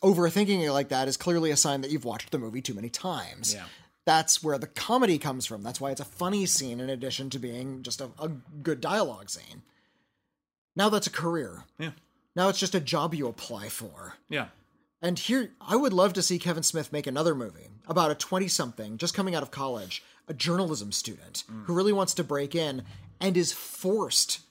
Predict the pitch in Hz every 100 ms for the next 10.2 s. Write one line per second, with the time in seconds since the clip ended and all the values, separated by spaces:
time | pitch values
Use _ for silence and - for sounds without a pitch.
0 | - 196 170 156 147 160 160 156 117 110
1 | - 156 139 139 151 120 120 - 160 147
2 | 127 117 113 127 131 131 - 117 120 165
3 | - - 127 127 135 - 110 95 90 90
4 | - 156 139 127 160 - 208 220 226 214
5 | 170 185 185 156 - - - - 190 175
6 | 202 185 - 190 185 147 143 113 135 -
7 | 165 180 135 113 113 - 165 131 123 139
8 | 147 135 107 101 151 208 381 - 208 202
9 | 196 143 123 151 156 151 143 202 151 -
10 | 147 143